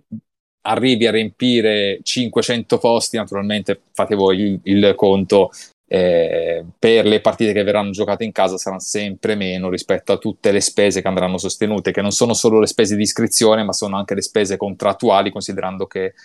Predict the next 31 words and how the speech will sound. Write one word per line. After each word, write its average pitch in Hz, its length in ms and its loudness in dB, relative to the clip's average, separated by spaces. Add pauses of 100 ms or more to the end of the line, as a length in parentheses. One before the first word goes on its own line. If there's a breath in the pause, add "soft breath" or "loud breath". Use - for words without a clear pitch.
(240 soft breath)
eh, 92 380 -4
è 107 260 -2
un 113 120 0
contratto 120 480 0
di 113 80 2
lavoro 104 360 2
vero 92 200 -2
e - 40 -8
proprio. 80 400 -10
Quindi 101 240 -6
sarà 107 220 0
molto 113 300 0
interessante 113 580 0
vedere 110 420 2
poi 110 140 -2
a 104 40 -2
fine 107 220 -10
stagione 107 540 -4 (400)
quanto 107 640 -2 (220)
la 107 100 -8
decisione 101 800 -4
di 92 480 -8
diventare 98 380 -2
professionisti 101 720 0
sarà, 92 340 2
eh, - 300 -6
avrà 92 300 4
avuto 110 240 0
i 101 40 0
suoi 135 140 2
frutti 110 560 -2